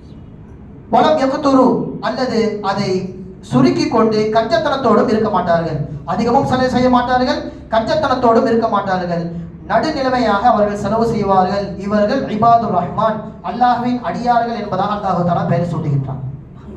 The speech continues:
இது குர்ஆனில் அல்லாஹ் தஆலா நமக்கு கொடுத்த ஒரு பட்டம். ஹதீஸிலே பார்க்கும், அல் முஸ்லிமு மன் சலிமல் முஸ்லிமூன மின் லிசானிஹி வ யதிஹி. நாம் எல்லாம் முஸ்லிமாக இருக்கின்றோம். எப்பொழுது முஸ்லிமாக மாறுவோம்?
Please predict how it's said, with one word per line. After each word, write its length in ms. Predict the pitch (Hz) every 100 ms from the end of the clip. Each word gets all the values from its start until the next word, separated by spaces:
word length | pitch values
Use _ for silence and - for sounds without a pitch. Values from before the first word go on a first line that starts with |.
| - - - -
இது 140 | 226 226
குர்ஆனில் 440 | 240 285 294 269
அல்லாஹ் 240 | 247 262 240
தஆலா 140 | 247
நமக்கு 320 | 226 226 220
கொடுத்த 280 | 233 226 247
ஒரு 140 | 233 226
பட்டம். 560 | 226 - 226 - - - - - - - - -
ஹதீஸிலே 580 | - - 175 - 214 208
பார்க்கும், 600 | 214 202 185 165 - - - - - - - - - - -
அல் 220 | 226 226
முஸ்லிமு 640 | - - 277 226 - - - -
மன் 180 | 220 220 -
சலிமல் 380 | 247 269 254 240
முஸ்லிமூன 520 | 214 233 233 226 226
மின் 100 | 202
லிசானிஹி 680 | 196 190 240 233 233 220 208
வ 20 |
யதிஹி. 500 | 185 180 - - - - - - - - - - - - - - - - - - - - 190
நாம் 160 | 208
எல்லாம் 340 | 226 285 269 240
முஸ்லிமாக 360 | 302 285 262 240
இருக்கின்றோம். 540 | 220 214 208 254 254
எப்பொழுது 400 | 202 214 285 277
முஸ்லிமாக 600 | 247 233 247 269 262 247 196
மாறுவோம்? 580 | 240 247 233 226 226